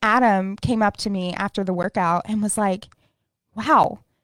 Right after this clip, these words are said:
like, that cue you gave was awesome. I've never heard that before. And wow, that, like, clicked and made so much sense." And,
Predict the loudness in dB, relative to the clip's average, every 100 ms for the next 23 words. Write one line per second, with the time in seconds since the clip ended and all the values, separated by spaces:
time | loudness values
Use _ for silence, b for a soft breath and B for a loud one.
0 | _ _ -2 -2 2 2 2 0 -2 2
1 | 2 4 2 2 0 4 2 6 4 6
2 | 4 4 0 2 2 2 -2 -2 0 2
3 | 2 2 2 2 2 0 -2 -10 -2 0
4 | 2 2 2 0 0 0 0 0 0 2
5 | 0 -4